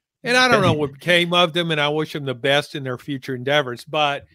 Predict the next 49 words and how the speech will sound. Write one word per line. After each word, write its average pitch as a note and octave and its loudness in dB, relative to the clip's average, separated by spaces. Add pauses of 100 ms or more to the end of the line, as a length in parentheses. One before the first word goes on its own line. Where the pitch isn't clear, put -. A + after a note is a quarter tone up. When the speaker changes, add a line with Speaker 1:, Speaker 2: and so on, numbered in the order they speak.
(180)
Speaker 1:
it C#3 -12
didn't G3+ 0
happen E3 -2
with C3+ -4
Missouri C3 -2
basketball. C3 -4 (560)
And F3+ -8
here, B3 0
I F#3+ 0
mean, G3+ -2
I'm A#3 -2
not, A#3 -2
I, G3 -8 (240)
it, F#3 -8
I F#3 -12
have F#3 -2
no G3 0
recognition F#3 -6 (360)
of D#3 -8
Missouri D#3 -6
basketball. D#3+ -2
And D#3+ -8
here F3 -6
comes E3+ -14
this E3 -10
guy, D#3 -6
Dennis E3 -8
Gates. A3 -2 (440)
Know D#3+ -2
r-, C#3+ -12
very F#3+ 4
little F3+ 0
about D3 0
him. F3+ -4 (560)
And D#3 -6
the F3 -4
next A3 -4
thing G3+ -4
I F3+ -2
know, G#3+ -4
I F3 -4
watch F3+ -4
a G3 -6
little F#3 -4
of F#3+ -2
him, F#3 -8
and F3 -4
I D#3+ -8
said, D#3+ -8